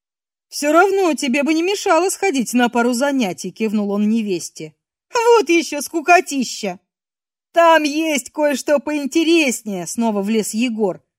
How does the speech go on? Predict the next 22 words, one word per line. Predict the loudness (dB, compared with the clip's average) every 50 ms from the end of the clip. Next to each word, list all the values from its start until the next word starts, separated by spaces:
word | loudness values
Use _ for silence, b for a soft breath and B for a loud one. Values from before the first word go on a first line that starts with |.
| _ _
«Расскажи | -2 0 0 0 2 0 0 2 2 0
про | 0 2 0
гимнастику». | 0 2 0 2 2 2 2 0 -2 -6 -12 -12 -10 -12 -12 -12 _ _ _ _ _ _ _ _ _ _ _ _ _ _ _ _ _ _ _ _ _
«Ой, | 2 4 4 4 4 2
гимнастики | 0 0 0 0 2 2 2 0 0 0 -2 -2 0 -2
с | -2 0
меня | -2 0 2 2 2 2
и | 2
так | 0 2 2 2 2 2
хватает», | -4 -2 0 0 0 2 2 0 0 2 0 -2 -4
отмахнулась | -4 -4 -2 -4 -2 -2 -2 -2 -2 -2 -4 -2
Мила. | -2 -2 -2 -2 -4 -6 -8 -12 _ _ b b b b b b
«Простите | 2 2 2 2 0 -4 -6 -6
за | -6 -4
подробность, | -2 -2 -2 0 0 -2 -2 -2 -4 -6 -4 -2
но | -2 -2
после | -2 -2 -4 -4 -4 -4
пятнадцати | -4 -4 -4 -2 0 -2 -2 -2 -4 -6 -6 -4
лет | -4 -2 -2 -2 -2 -2
занятий | -2 -2 0 0 -2 -2 -4 -4 -6
горным | -2 -2 -2 0 0 -2 -2
велосипедом | -2 -2 -4 -2 -4 -4 -2 0 -2 0 0 0 -2 -2